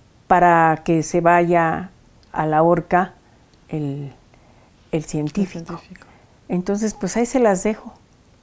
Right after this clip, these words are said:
Speaker 2: Se antoja un
Speaker 1: Ahí está.
Speaker 2: montón, la verdad es que se antoja muchísimo.
Speaker 1: Sí.
Speaker 2: A ver, déjanos ser intrusos, porque ahorita decías algo que, que nunca le pudiste sacar,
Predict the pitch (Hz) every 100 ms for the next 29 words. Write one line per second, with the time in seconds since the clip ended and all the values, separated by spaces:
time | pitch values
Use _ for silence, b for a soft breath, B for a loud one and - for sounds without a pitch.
0 | - - _ 151 147 147 - 202 190 135
1 | 190 156 185 185 165 208 - 196 190 180
2 | 185 202 175 - 190 202 180 226 277 311
3 | 392 370 285 262 247 247 220 208 170 -
4 | 156 170 185 220 196 180 180 - 160 160
5 | - B B B B - 185 170 160 156
6 | 175 196 202 220 190 185 185 226 220 196
7 | 185 220